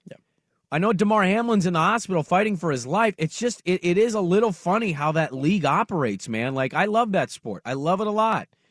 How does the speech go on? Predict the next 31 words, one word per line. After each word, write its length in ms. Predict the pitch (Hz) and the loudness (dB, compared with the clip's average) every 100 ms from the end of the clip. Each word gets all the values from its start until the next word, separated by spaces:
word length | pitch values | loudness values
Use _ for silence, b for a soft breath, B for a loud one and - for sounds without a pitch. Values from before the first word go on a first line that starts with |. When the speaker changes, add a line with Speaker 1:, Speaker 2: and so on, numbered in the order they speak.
| _ _ _ _ - | _ _ _ _ -6
Speaker 2:
I 100 | 131 | -2
also 140 | 165 170 | -2 -4
see 180 | 214 220 | -6 -2
the 80 | |
other 100 | 220 | 0
side 320 | 196 196 196 196 | 0 0 2 2
of 100 | 131 | -2
it 120 | 98 | -4
where 160 | 139 | -4
people 280 | 131 147 180 | -4 -6 -6
feel 200 | 170 196 | -2 0
uncomfortable. 680 | 170 - 180 - 185 196 175 | -2 -4 -6 -4 -4 0 0
It's 160 | 123 - | -2 -2
odd. 360 | 139 170 185 175 | 0 2 0 -2
It's, 340 | 135 - - | -6 -14 -14
you 100 | 160 | -8
know, 160 | 139 131 | -6 -4
we're 100 | 135 | -2
watching 340 | 139 190 - 165 | 0 -2 -2 -2
guys 380 | 143 185 185 - | 0 0 -2 -2
sacrifice 580 | 180 180 180 165 170 | -2 -2 -4 -2 -2
so 120 | - 170 | -2 -2
much. 200 | 180 170 | -2 -2
I 40 | |
saw 280 | 160 180 151 | -4 0 0
a 40 | |
rant 400 | 120 139 175 180 | 0 -4 -4 -4
from 120 | 156 | -8
somebody 320 | 143 170 165 147 | -6 -4 -4 -6
in 60 | |
Cleveland. 520 | 110 160 185 185 185 | -6 -6 -6 -4 -4